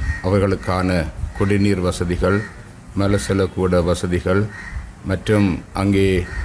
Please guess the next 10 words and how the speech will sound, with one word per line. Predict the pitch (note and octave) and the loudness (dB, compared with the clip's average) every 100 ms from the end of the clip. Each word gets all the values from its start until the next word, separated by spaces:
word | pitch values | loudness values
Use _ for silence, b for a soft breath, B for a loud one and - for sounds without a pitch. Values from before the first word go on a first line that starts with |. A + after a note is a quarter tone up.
| - - | -6 -2
இரவு | G2+ G#2 G#2+ A2 A2+ A#2+ - - | 0 2 4 4 2 0 -6 -4
அடுத்த | F#2+ G2 - | -2 0 0
நாள் | G2+ G2 F2+ D#2 - | 0 2 0 -2 -2
திருநாளன்று | G2+ G2 G2 F#2+ F#2 F2+ | 0 2 2 2 2 0
காலை | - F#2+ F#2+ F#2+ F2+ - | -2 0 2 2 2 0
உணவு | F#2 G2+ G2 G2 F#2 - | 0 0 2 2 0 -2
வசதிகளும் | F2+ - F#2 F2 F2 G2+ B2 - - - - | -4 -2 -2 0 0 2 2 -2 -14 -20 -10
அங்கே | F2+ F#2 F2+ | -2 2 4
ஏற்பாடு | F#2 F2+ F2+ F2 F2 | 4 2 0 0 -2
செய்யப்பட்டுள்ளன. | - E2 D#2+ D#2 D2+ E2 E2 | -2 -2 -2 -4 -4 -2 0